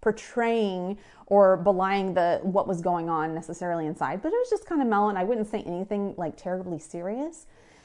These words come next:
And then I went, um, I don't know, like, fifteen hundred miles away to college,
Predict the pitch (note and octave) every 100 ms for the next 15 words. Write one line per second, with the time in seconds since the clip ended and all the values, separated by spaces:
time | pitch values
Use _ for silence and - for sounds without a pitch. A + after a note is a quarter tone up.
0 | - - A3+ A#3+ F4 D#4 A3+ A3 G3+ G#3
1 | - - G3 F#3+ F#3+ - F3+ G3 E3+ F#3
2 | G3+ D#3+ - - - A3 - G#3+ G#3+ G3+
3 | F#3+ F#3+ F#3+ F#3+ F#3 F3 - B3+ A#3 D3+
4 | E3+ G#3 -